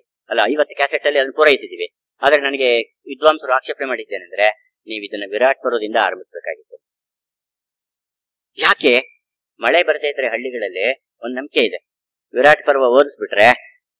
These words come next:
ಮಳೆ ಬಂದೇ ಬರುತ್ತೆ ಅಂತ ಹೇಳ್ಬಿಟ್ಟು. ಮಳೆ ಬಂದ್ರೆ ಸಾಕಪ್ಪ, ಯಾವ್ದ್ ಬೇಕಾದ್ರೂ ಹೇಳೋಣ. ಮಳೆ ಇಲ್ಲದ ಸ್ಥಿತಿ ಇದೆಯಲ್ಲ, ಅದನ್ನ ನೋಡಕ್ಕಾಗಲ್ಲ ನಮ್ಗೆ. ಕೆರೆಗಳಲ್ಲಿ, ಒಣಗಿದ ಕೆರೆಗಳನ್ನ ನೋಡಿದಾಗ ಒಂದ್ ಸಂಸ್ಕೃತಿಯ ಭಾಗವನ್ನೇ ಕಳ್ಕೊಳ್ತಾ ಇದೀವಿ ನಾವು ಅನ್ಸುತ್ತೆ.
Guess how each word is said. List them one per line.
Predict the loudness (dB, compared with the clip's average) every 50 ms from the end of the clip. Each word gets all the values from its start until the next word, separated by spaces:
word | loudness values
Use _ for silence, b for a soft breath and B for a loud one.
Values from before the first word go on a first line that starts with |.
| _ -4
ಮಳೆ | 0 2 2 2
ಬಂದೇ | 0 -2 -2 -2 -2 -2
ಬರುತ್ತೆ | -2 -2 -6 -6 -8 -10
ಅಂತ | -12 -10 -12
ಹೇಳ್ಬಿಟ್ಟು. | -14 -14 -14 -18 -20 -20 -20 -20 _ _ _ _ _ _ _ _ _ _ _ _ _
ಮಳೆ | -6 0 2 2 4
ಬಂದ್ರೆ | 2 2 -2 -2 -4 -4
ಸಾಕಪ್ಪ, | -2 -2 -2 -4 -4 -6 -6 -4
ಯಾವ್ದ್ | -2 0 2 2 2 0 0
ಬೇಕಾದ್ರೂ | -4 -4 -4 -4 -4 -6
ಹೇಳೋಣ. | -6 -8 -10 -10 -14 -18 _ _ _ _ _ _ _ _ _ _ _ _ _ _ _ _ _ _ _ _ _ _ _ _
ಮಳೆ | -2 2 4 4
ಇಲ್ಲದ | 4 4 2 0 -2 -2 -2 -4 -6
ಸ್ಥಿತಿ | _ -16 -18 -14 -12 -12 -12
ಇದೆಯಲ್ಲ, | -12 -12 -14 -12 -6 -6 -6 -6 -6 _ _ _ _ _ _ _ _ _ _ _ -14
ಅದನ್ನ | -12 -12 -10 -4
ನೋಡಕ್ಕಾಗಲ್ಲ | -2 2 2 2 4 4 2 2 2 0
ನಮ್ಗೆ. | -4 -10 _ _ _ _ _ _ _ _ _ _ _ _ _ _ _ _ -2
ಕೆರೆಗಳಲ್ಲಿ, | 0 2 2 2 2 2 2 0 0 -2
ಒಣಗಿದ | 0 2 2 2 2 2 0 0 2 2
ಕೆರೆಗಳನ್ನ | 2 2 2 2 0 -2 -4 -8
ನೋಡಿದಾಗ | -12 -14 -4 -2 -2 -2 -2 -4 -12 -14 _ _ _ _ _ _ _ _ _ -10
ಒಂದ್ | -8 -8 -8
ಸಂಸ್ಕೃತಿಯ | _ -4 -4 -4 -4 -8 _ _ _ -20 -20 -18 -8 -2 2 2 2
ಭಾಗವನ್ನೇ | 2 _ 2 4 4 6 6 4 4 4 2 2
ಕಳ್ಕೊಳ್ತಾ | 2 4 4 4 4 2 4 8 8
ಇದೀವಿ | 8 8 8 6 6
ನಾವು | 8 6 6 6
ಅನ್ಸುತ್ತೆ. | 4 0 -4 -8 -8 -12